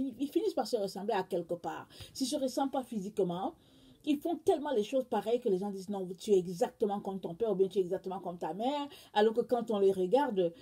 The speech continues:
l'un est de couleur beige et puis l'autre est de couleur marron. Alors, euh, mais ça, c'est la beauté, euh, de, de deux personnes qui sont, euh, au fait, qui apprennent, l'un qui apprend de l'autre et puis qui devient identique à l'autre. Alors, en tant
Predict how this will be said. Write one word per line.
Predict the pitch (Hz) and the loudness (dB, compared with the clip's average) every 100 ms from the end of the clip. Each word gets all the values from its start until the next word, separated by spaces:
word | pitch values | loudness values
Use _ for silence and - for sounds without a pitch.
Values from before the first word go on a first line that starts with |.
| - - | -6 0
l'un | 202 226 247 | 6 8 8
est | 208 | 4
de | 190 | 4
couleur | 196 202 190 180 | 2 4 4 4
beige | 147 214 247 233 | 4 6 6 6
et | 190 | 2
puis | 185 190 | 2 2
l'autre | 196 196 | 4 4
est | 185 | 0
de | 170 | 0
couleur | - 185 180 | 2 2 2
marron. | 185 220 214 180 180 | 2 2 2 0 -2
Alors, | 170 170 180 175 | 0 0 -2 -2
euh, | 165 | -2
mais | 180 226 277 | 0 2 2
ça, | 233 | 0
c'est | 196 202 | 0 2
la | 190 | 2
beauté, | 175 165 202 196 190 185 220 - - - | 2 4 4 6 2 4 2 -2 -20 -4
euh, | 185 180 170 170 165 - - - | 0 2 2 -2 -6 -20 -20 -8
de, | 196 208 202 | 2 6 8
de | 185 202 | 6 2
deux | 170 320 | 2 2
personnes | 339 311 - - 339 269 180 156 - - | 4 0 0 2 4 4 0 -6 -16 -14
qui | - 285 | -6 -2
sont, | - 302 285 | 0 2 4
euh, | 190 165 - | 4 4 0
au | 226 | 0
fait, | 302 302 208 | 0 2 0
qui | - 254 | 2 2
apprennent, | 208 - - 330 226 180 | 2 -2 2 2 2 -2
l'un | 214 311 | 2 2
qui | - | 2
apprend | 226 - 220 | 0 0 0
de | 196 | 0
l'autre | 214 381 392 | 4 2 2
et | 190 | -4
puis | - 214 | -2 0
qui | |
devient | 185 196 | 0 0
identique | 185 185 190 180 - | -8 -6 -6 -6 -8
à | 160 | -4
l'autre. | 165 170 190 - - - | -4 -6 -14 -20 -20 -2
Alors, | 381 311 214 180 - | 4 6 6 6 0
en | 294 | -2
tant | 294 | 4